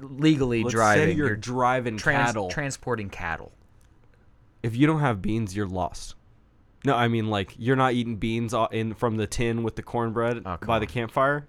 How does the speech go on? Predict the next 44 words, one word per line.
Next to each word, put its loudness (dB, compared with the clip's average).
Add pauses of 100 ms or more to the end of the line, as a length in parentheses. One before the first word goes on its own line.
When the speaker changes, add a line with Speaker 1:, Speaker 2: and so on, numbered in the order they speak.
Speaker 1:
Bruh. -8 (1080)
Speaker 2:
Uh, -14 (100)
what 2
are 4
you, 2
what 4
are 4
we 2
doing 2
here? -6
Speaker 1:
What 2
are 6
we 0
doing -6
here? -14 (280)
Speaker 2:
You 4
know, 6
have 6
you 6
ever 4
heard 4
of, 2
like, 2
fat 0
back? -2 (880)
Speaker 1:
Is -2
Speaker 2:
Like 6
Speaker 1:
that, 4
like, 4
the 0
fat 4
off 4
of -4
a, 0 (360)
a -4
pig's 2
back? 0
Speaker 2:
It, 4
it, 2
yeah, 4
it's, -4
it's -14
Speaker 1:
Like -2
Speaker 2:
like, -2